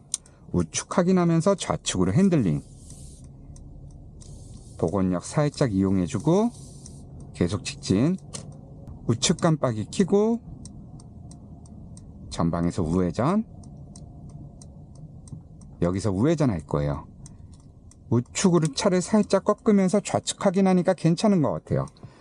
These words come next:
우측 확인하면서 가속 페달 살짝, 오토바이 서 있죠? 좌측 깜빡이 켜면서 좌측 확인.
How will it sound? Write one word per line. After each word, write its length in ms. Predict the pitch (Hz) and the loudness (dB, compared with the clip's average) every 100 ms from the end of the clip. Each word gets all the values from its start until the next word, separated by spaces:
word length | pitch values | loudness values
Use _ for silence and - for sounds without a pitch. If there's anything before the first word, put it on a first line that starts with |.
| - - | -14 0
우측 420 | 92 - - - | 0 0 -6 0
확인하면서 840 | 156 151 147 143 139 180 202 233 - - - - - | 2 4 4 2 2 2 2 0 -4 -14 -16 -18 -6
가속 320 | - - - | -4 -4 -4
페달 280 | 104 85 82 | 0 0 0
살짝, 500 | - 160 - 185 175 | 2 0 2 2 2
오토바이 420 | 98 - 131 101 | 0 -2 0 0
서 180 | 92 151 | 0 0
있죠? 260 | 131 - | 0 0
좌측 360 | 175 - - 165 | 2 0 -2 0
깜빡이 360 | 156 139 135 123 | 0 0 -4 -2
켜면서 380 | - 196 175 180 | 2 4 4 2
좌측 400 | - 190 - - | 0 -4 -2 0
확인. 320 | 170 214 247 | 2 6 6